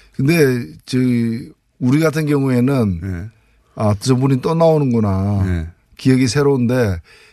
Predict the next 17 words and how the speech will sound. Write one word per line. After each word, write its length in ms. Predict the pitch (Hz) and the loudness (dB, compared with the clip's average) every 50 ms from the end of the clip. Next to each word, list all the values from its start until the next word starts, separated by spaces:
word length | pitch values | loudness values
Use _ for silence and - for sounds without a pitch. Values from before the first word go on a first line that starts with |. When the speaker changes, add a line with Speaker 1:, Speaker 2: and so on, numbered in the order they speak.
| _ - | _ -12
Speaker 1:
새로운 340 | - - 170 196 214 226 | -4 -2 2 2 2 2
세대들은 1300 | 185 156 165 147 135 123 113 107 107 98 98 107 113 113 101 90 85 90 - 123 123 147 165 160 139 117 | 2 0 -2 0 0 -2 -2 -2 -2 0 0 0 0 0 -2 -2 -6 -8 -8 -4 0 2 2 4 4 2
Speaker 2:
아, 80 | 98 87 | 2 0
그렇군요. 500 | 90 95 - - 98 92 90 82 78 76 76 _ _ - - | -2 -6 -6 -8 -8 -6 -6 -6 -8 -10 -16 _ _ -14 -10
Speaker 1:
어, 220 | 110 107 107 107 104 | -8 -6 -6 -6 -2
고색 240 | - 127 127 180 170 | 0 0 0 0 0
창년한 380 | - 160 180 180 185 185 185 185 | 0 0 0 0 0 0 0 -2
것도 220 | 185 170 170 202 170 | -2 -2 0 0 0
아니고. 560 | 131 123 131 131 131 120 110 107 110 107 101 | 0 -2 -2 -2 -2 -2 -2 -2 -2 -2 -2
Speaker 2:
이십 240 | 135 147 139 165 151 | -2 -2 -2 -4 -4
대는 240 | - 175 175 170 160 | -4 -2 -2 -2 0
잘 140 | 139 156 135 | 0 0 0
모르겠죠. 600 | 117 110 117 120 123 127 117 - - 117 110 107 123 - - | 0 -2 -2 -2 -2 -4 -6 -6 -6 -6 -6 -6 -10 -10 -6
예, 60 | 92 | -2
Speaker 1:
예, 100 | 90 113 110 107 | 0 0 2 2
Speaker 2:
맞습니다. 360 | 101 92 - 123 - - 98 90 | 2 0 0 0 -2 -2 -2 -2
Speaker 1:
그렇죠. 260 | 98 92 87 92 | -4 -4 -4 -6